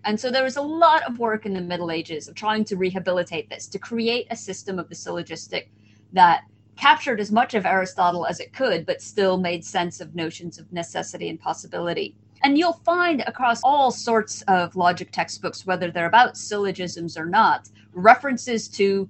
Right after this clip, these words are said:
the philosopher. If a medieval person mentions the philosopher, they mean Aristotle. And it's just expected that everybody knows this. So if you say, "As philosopher says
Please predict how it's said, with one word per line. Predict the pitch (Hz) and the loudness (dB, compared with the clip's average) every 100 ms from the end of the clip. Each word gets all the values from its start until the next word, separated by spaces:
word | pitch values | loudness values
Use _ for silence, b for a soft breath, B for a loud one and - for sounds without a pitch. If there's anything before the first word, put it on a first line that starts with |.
| - | -12
the | 170 202 - | 2 4 4
philosopher. | 277 262 262 208 - - - _ _ _ _ _ _ - | 6 4 4 -4 -8 -10 -16 _ _ _ _ _ _ -8
If | 190 | 0
a | 202 | 4
medieval | 214 302 320 311 | 4 4 0 0
person | 302 302 302 262 | 0 -2 0 2
mentions | 262 269 262 - - - | 2 0 -6 -6 -14 -8
the | 175 262 | 6 6
philosopher, | 339 339 339 330 214 190 190 - _ _ _ - | 8 4 4 2 -2 0 0 -4 _ _ _ -2
they | 262 | 0
mean | 262 240 | 2 2
Aristotle. | 196 185 - 165 135 - - | 2 0 0 -2 -2 -6 0
And | 196 202 | 2 2
it's | 208 - | -2 -2
just | - 254 - | 0 0 -2
expected | 220 - - 202 175 | -14 -6 -4 -4 -4
that | 160 - 196 | -4 0 0
everybody | 190 196 175 170 175 | 0 -2 -2 -2 -2
knows | 175 160 165 - | -4 -6 -8 -8
this. | - - | -10 -10
So | - 165 165 | -10 -6 -6
if | - | -8
you | 175 | -12
say, | 175 180 - | -8 -8 0
"As | 247 262 | 0 0
philosopher | - 330 339 339 - 262 | -2 2 2 2 -4 -6
says | - 185 180 175 | -2 0 0 -4